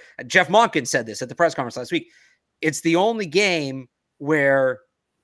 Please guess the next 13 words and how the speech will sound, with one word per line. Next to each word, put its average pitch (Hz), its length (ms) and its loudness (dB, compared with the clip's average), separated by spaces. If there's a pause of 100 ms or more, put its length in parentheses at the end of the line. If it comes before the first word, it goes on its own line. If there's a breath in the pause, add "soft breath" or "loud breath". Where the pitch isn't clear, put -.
everybody 208 720 2
on 175 180 0
the 147 80 -4
field, 123 720 -6 (200)
everybody 226 340 -2
playing, 127 640 -8 (580)
is 156 460 -2
willing 170 360 0
to 151 100 -10
die 139 340 -4
for 135 160 -8
everybody 120 300 -6
watching. 98 340 -12